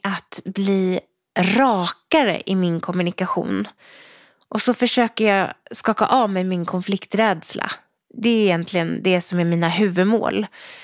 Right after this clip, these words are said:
Och för att uppnå det här nu så försöker jag även att jobba med en positivare retorik gällande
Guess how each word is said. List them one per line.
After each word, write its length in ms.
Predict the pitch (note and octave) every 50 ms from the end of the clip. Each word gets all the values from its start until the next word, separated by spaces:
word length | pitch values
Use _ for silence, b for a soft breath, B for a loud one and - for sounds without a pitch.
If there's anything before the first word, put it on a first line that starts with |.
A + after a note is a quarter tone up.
| B B B B B _ _
Och 100 | A#3+ -
för 100 | C#4 C#4+
att 240 | C#4 C#4 - - E4+
uppnå 460 | D#4+ - - - - F#4 G4+ G4+ D4
det 80 | G#3+
här 280 | F3 F3+ F3+ - - F#3
nu 280 | - A#2 - A3+ C#4 D4+ B B B B B B B B
så 180 | - - B3+ A3
försöker 420 | - G#3+ - A3+ G#3 - - A3
jag 160 | F#3+ F3+ - -
även 320 | G3 G3+ F3+ F3 F3+ F3
att 140 | F3+ F3+ -
jobba 240 | G3+ F#3 E3 E3+ E3+
med 160 | F3 F3+ F3
en 100 | F3+ F#3+
positivare 880 | - - - D#4+ D4+ - - - A#3 G3 - G3+ F#3+ F3+ F3 E3+ E3+ F3
retorik 640 | E3+ F3+ F3 - G3+ G3+ G#3+ C4 A3+ F3+ F3+ - F3+
gällande 420 | F#3+ G3+ F3+ F#3 F#3+ F#3 F#3